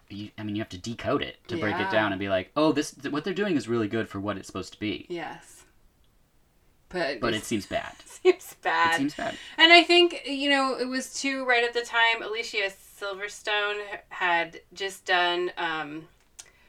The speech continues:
Speaker 2: oh, what was the movie that she did? It was called, like,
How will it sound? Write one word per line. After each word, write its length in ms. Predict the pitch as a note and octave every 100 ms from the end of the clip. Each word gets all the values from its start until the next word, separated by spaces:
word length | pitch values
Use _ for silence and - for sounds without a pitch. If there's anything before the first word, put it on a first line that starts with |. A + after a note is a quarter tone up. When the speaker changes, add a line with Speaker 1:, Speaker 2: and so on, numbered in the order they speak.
| _ _ _ -
Speaker 2:
oh, 720 | - E3 E3 E3 E3+ E3+ E3+ -
what 220 | E3+ -
was 160 | D#3+
the 100 | D#3
movie 340 | D#3 D3+ D#3 E3
that 180 | D3+ -
she 160 | -
did? 600 | D#3 E3 D3+ D3+ D3 D#3 -
It 100 | F3+
was 180 | D#3+ F3
called, 340 | - - - -
like, 340 | - - -